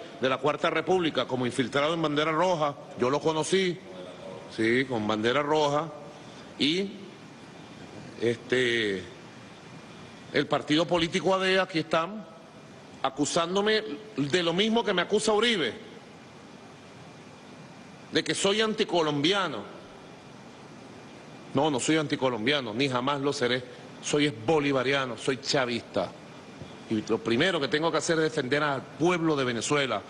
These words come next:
a la patria venezolana. Y lo que he dicho es toda la verdad, toda la verdad.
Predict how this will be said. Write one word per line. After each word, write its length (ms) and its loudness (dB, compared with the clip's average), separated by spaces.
a 100 2
la 180 -2
patria 400 2
venezolana. 600 0
Y 100 4
lo 120 2
que 100 4
he 60 2
dicho 320 2
es 260 0
toda 260 4
la 100 4
verdad, 360 2
toda 240 4
la 80 4
verdad. 320 2